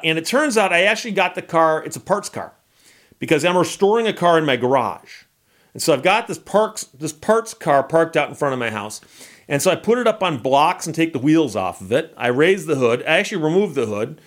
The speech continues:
uh, because I need the hood. I pull the engine out of it. Uh, and, and meanwhile, I'm doing all this stuff, and there's just this car, and it is technically a car,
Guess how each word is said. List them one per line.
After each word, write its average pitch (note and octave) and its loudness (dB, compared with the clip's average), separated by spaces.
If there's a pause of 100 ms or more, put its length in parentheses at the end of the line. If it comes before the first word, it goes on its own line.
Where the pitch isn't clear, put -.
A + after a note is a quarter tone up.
(300)
uh, B2 2
because C3+ -2
I C#3+ 4
need D#3 2
the B2+ 2
hood. G#2+ 0 (380)
I C#3+ -2
pull C#4 0
the E3+ 2
engine E3 0
out G#2 -6
of G#2+ -2
it. F#3+ 0 (240)
Uh, C#3 -4
and, D3 0
and E3+ 0
meanwhile, A#3+ 2
I'm E3+ -2
doing B3 -2
all A#3 0
this D#3+ 0
stuff, - -2
and F#3+ -4
there's E3+ -4
just A3 -6
this B3 -6
car, F3 0 (540)
and E3+ 0
it F#3 2
is C4 -2
technically G#3+ -2
a A2 0
car, D#3 0